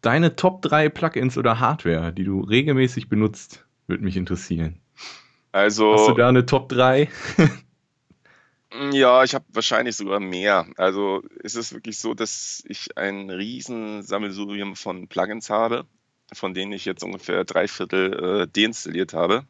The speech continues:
Speaker 1: <laughs> Ja, kenn ich.
Speaker 2: Ins-, insbesondere nachdem ich, äh, ein Upgrade gemacht hab von meinem alten Pro Tools D D M-System jetzt auf ein H D X.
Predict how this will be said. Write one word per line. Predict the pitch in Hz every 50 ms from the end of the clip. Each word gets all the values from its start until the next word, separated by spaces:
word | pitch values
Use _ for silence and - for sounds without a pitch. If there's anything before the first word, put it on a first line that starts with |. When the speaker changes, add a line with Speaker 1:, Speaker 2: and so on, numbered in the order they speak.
| _ -
Speaker 1:
<laughs> | - -
Ja, | 339 - - - -
kenn | - - 160 123 107
ich. | 104 107
Speaker 2:
Ins-, | 110 120 - - - - 127 - - - - - - _ _
insbesondere | - 107 110 - - 113 101 113 113 117 117 113 107 107 104 104 104
nachdem | - 104 104 98 - - 98 101 104 107
ich, | 101 92 - -
äh, | - 80 95 95 95 92 92 92 92
ein | 78 90 -
Upgrade | - - - - 113 113
gemacht | 107 - 101 98 101 - _
hab | 98 -
von | - - 90
meinem | 87 87 87 87
alten | - - 87 90 - - 95 90 90 87 85 87
Pro | - - - -
Tools | - - - - -
D | - -
D | -
M-System | - 87 98 95 92 92 - - 90 87
jetzt | 90 85 -
auf | 82 85
ein | 87 85 82
H | 85 82
D | 85 82 -
X. | - - - - - -